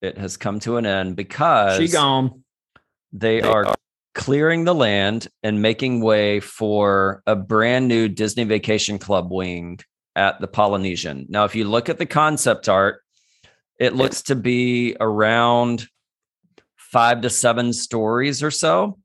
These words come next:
Speaker 1: Um, it looks pretty big, and I'm kind of excited about this because I think it'll be a great option for larger families that wanna stay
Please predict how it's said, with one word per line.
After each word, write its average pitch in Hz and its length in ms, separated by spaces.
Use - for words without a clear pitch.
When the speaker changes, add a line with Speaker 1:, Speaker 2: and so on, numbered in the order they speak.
Speaker 1:
Um, 98 640
it 120 120
looks 143 260
pretty 233 240
big, 127 560
and 110 500
I'm 127 200
kind 180 240
of 139 60
excited 107 480
about 90 300
this 101 260
because 95 680
I 113 80
think 123 240
it'll 120 140
be 113 160
a 104 40
great 107 460
option 107 600
for 107 440
larger 101 440
families 147 500
that 131 140
wanna 135 180
stay 135 600